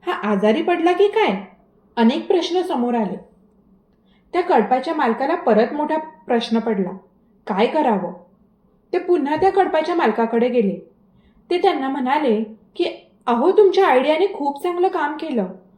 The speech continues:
आमचा उंट रात्रभर बसून राहिला, कुठेही गेला नाही, पण नवीन समस्या आली आहे." समोरचे म्हणाले,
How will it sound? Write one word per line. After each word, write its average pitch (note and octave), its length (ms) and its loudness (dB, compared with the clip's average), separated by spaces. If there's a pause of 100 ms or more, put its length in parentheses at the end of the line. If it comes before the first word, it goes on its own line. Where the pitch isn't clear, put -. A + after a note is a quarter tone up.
(220)
आमचा A3+ 360 0
उंट F4+ 280 0
रात्रभर B3 640 2
बसून A#3+ 380 2
राहिला, C#4+ 340 0 (680)
कुठेही B3 380 0
गेला F4 260 2
नाही, E4 440 -2 (360)
पण F#4 100 0
नवीन C#4 340 4
समस्या F4 480 0
आली C#4+ 260 -2
आहे." A3 240 -2 (1000)
समोरचे A3+ 400 2
म्हणाले, C#4 440 2